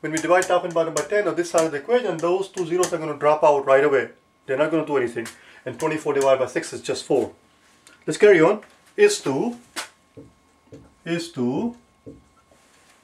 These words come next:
x divided by twelve. X divided by twelve. X divided, uh, x, uh, rather, x to twelve. X to twelve. One more time.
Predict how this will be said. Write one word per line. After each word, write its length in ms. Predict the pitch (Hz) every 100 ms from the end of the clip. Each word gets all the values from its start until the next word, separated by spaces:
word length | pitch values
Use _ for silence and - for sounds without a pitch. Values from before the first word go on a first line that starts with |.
| _ _ - _ _ _ _ _ _ _
x 200 | 190 190
divided 300 | 180 160 156
by 80 | 151
twelve. 480 | 147 165 127 101 - _ -
X 340 | 160 196 -
divided 400 | - 131 131 131
by 160 | 131 151
twelve. 540 | - - 123 107 - -
X 360 | 147 160 - - _ - _
divided, 400 | 123 117 120 123 - _
uh, 140 | 147 151
x, 280 | 170 - -
uh, 100 | 156
rather, 300 | 156 143 139
x 160 | - -
to 120 | 131
twelve. 340 | - 113 104 - - _ _ _ _ -
X 220 | 143 -
to 120 | 131
twelve. 380 | 117 123 104 101 _ _ - _ _ _ _ _ _ _ _
One 120 | 180
more 140 | 190 196
time. 320 | 160 151